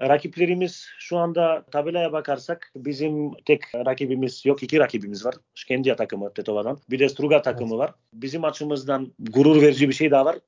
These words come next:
Speaker 1: Ama biraz da bizi belki de dezavantaj şeyine düşürecek bir şey var. Şkendiya ve Struga takımı kupaya veda ettiler. Biz kupada da yarı finaldeyiz. Umarım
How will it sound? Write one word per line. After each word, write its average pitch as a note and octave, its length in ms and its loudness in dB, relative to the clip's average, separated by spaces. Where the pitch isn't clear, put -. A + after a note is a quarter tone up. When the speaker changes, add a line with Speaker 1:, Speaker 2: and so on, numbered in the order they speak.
Speaker 1:
Ama C#3 220 -4
biraz C#3+ 300 -2
da C#3 340 -2
bizi C3+ 480 -6
belki C3+ 220 -6
de B2 120 -12
dezavantaj C3 680 -8
şeyine B2+ 300 -4
düşürecek B2+ 420 -6
bir C3 60 -8
şey A#2+ 200 0
var. C3 200 0
Şkendiya D#3 460 -2
ve D#3+ 380 -2
Struga D#3 400 -4
takımı D#3+ 520 -4
kupaya C#3 460 -2
veda B2+ 240 -2
ettiler. C#3+ 400 -4
Biz C#3 220 -10
kupada D3 360 0
da B2+ 180 0
yarı C3 220 -2
finaldeyiz. B2 720 -10
Umarım E3+ 500 -4